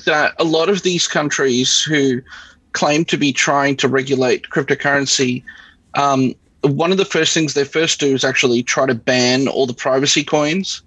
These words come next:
I don't know if you guys have gone much into the privacy coins like Monero or Zcash or any of the other coins that you actually can transact anonymously on the blockchain without actually having a trace for who that's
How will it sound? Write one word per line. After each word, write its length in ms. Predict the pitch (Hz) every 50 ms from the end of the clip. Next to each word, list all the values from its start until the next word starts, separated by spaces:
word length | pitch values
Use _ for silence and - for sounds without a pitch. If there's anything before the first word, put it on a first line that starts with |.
| _ _ - - - - _ -
I 100 | - 147
don't 120 | 151 160
know 80 | 160 160
if 140 | 151 - 156
you 80 | 143
guys 260 | 135 143 135 135 127 135
have 240 | 127 113 - -
gone 220 | - 139 131 131 123
much 240 | 127 - - - 135
into 560 | 131 127 - - 135 127 123 127 120 113 - - _ _
the 180 | - 131 127 123
privacy 400 | - - 135 131 135 131 147 131
coins 420 | - 147 139 135 139 131 - 139
like 180 | 135 127 - -
Monero 640 | 131 131 127 123 127 127 123 120 131 131 127 135 - - - - - - - - _ -
or 280 | - 135 131 127 127
Zcash 760 | - - - 139 127 117 - - 135 135 131 135 - - -
or 300 | 139 127 127 123 107 - -
any 220 | 135 135 131 131
of 140 | 131 123 - - _ _ _ _ _ _ _ -
the 120 | 131 131 127
other 160 | 123 131 - - _
coins 260 | - - 139 135 127
that 120 | - 135 -
you 120 | 104 131
actually 540 | - 104 139 135 - - - - 127 127 117
can 520 | - - - - 139 127 127 127 127 123 - - - - - - _
transact 560 | - - 165 147 139 123 - 147 135 - -
anonymously 640 | 139 127 127 131 135 127 127 131 - - 131 123 120
on 100 | 127 127
the 300 | 123 135 127 127 127 117 -
blockchain 520 | 143 139 - - - - 139 127 131 123
without 360 | 120 117 - 135 127 123 104 -
actually 340 | - 127 - - 123 123 120
having 300 | 127 131 127 127 123 123
a 40 | 120
trace 460 | - - - 123 120 123 - - -
for 160 | - - 143
who 380 | 131 127 123 127 135 139 135 131
that's 520 | 127 131 131 - - - - - - -